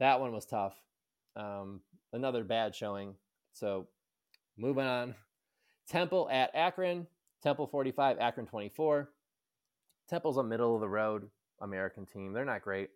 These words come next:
They're okay. Uh, Akron the Zips at home. Uh, wins are gonna be hard to come by. That is for sure. Um, you're getting blown out by Temple.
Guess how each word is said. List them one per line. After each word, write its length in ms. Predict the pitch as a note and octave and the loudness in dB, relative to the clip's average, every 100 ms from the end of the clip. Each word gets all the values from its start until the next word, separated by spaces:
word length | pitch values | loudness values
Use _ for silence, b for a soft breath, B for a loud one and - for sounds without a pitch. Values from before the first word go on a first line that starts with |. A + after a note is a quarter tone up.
| _ _ _ - | _ _ _ -2
They're 140 | B2+ | 0
okay. 300 | G#2+ G2 G2 - _ _ _ _ _ _ _ _ _ - | 0 -2 -4 -8 _ _ _ _ _ _ _ _ _ -12
Uh, 220 | G#2 F#2+ - | -8 -6 -2
Akron 300 | C3 C3+ C#3 | 0 2 0
the 80 | B2 | -2
Zips 260 | A2+ B2+ C3 | 2 2 2
at 80 | A2 | -2
home. 340 | A#2 A2+ A2+ - _ _ _ _ _ _ _ _ _ _ _ _ - | -2 -4 -8 -16 _ _ _ _ _ _ _ _ _ _ _ _ -10
Uh, 40 | G2 | -4
wins 220 | D3+ D#3+ | -2 0
are 60 | |
gonna 160 | D#3+ C#3 | 0 0
be 80 | C3+ | 2
hard 180 | C3 A#2 | 2 0
to 60 | |
come 160 | B2 G2 | -2 -6
by. 160 | - - - _ _ - | -8 -10 -18 _ _ -8
That 160 | A2 A2+ | -2 -2
is 180 | A2 G2+ | -2 -4
for 140 | G#2+ | -10
sure. 240 | - F#2+ A2 - - | -8 -10 -12 -20 -14
Um, 360 | G2 F#2+ F#2 F2+ | -12 -12 -12 -10
you're 120 | A2 | -8
getting 140 | G#2 | -6
blown 300 | G2+ B2 C#3 | -2 0 0
out 300 | C3 A#2+ A#2 - _ _ | 0 0 -2 -6 _ _
by 120 | A2 G2+ | -4 -4
Temple. 560 | - C#3 B2 B2 A#2+ | -2 -4 -2 -4 -4